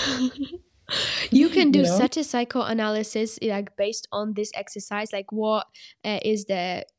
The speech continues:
Speaker 1: you know, the first reaction that people have to this exercise? You can probably, like, tell so much about a person just from that, um, just from that aspect.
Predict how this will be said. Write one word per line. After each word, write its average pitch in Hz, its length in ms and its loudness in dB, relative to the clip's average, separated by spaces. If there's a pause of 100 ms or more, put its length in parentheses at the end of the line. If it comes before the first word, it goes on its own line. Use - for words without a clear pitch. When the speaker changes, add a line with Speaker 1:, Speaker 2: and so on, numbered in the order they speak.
(140)
Speaker 1:
you 208 240 -2
know, 180 140 -12
the 202 140 2
first 220 440 -2
reaction 220 560 -2
that 190 400 -4
people 208 220 -8
have 190 240 -6
to 208 140 -4
this 202 220 -4
exercise? 285 540 -6 (220)
You 233 80 -6
can 254 280 0
probably, 226 680 -4 (260)
like, 214 220 -6 (120)
tell 202 500 2
so 202 240 -4
much 196 320 -2
about 185 240 -2
a 185 40 -6
person 185 380 -6
just 185 400 -8
from 185 260 -4 (140)
that, 170 460 -4 (480)
um, 185 580 -4
just 220 180 -6
from 220 140 -2
that 190 160 2
aspect. 190 600 -6